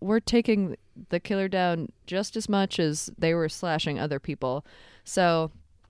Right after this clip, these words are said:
that part was interesting, sure. Um, <sighs> I,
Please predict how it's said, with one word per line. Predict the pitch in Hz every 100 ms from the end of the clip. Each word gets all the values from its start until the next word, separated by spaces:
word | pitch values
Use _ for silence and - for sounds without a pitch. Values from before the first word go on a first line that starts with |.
| _ - -
that | 220 233 -
part | 277 269
was | 294
interesting, | - 220 - 233 - 214 202 226 294 - _ _ _
sure. | - - 196 180 180 196 277 _ - - - - - -
Um, | 180 180 170 165 160 156 151 143 - - _ _ _ _ - _ _ _ _ -
<sighs> | 190 180 - 151 - - - _
I, | 180 202 240 247 247 233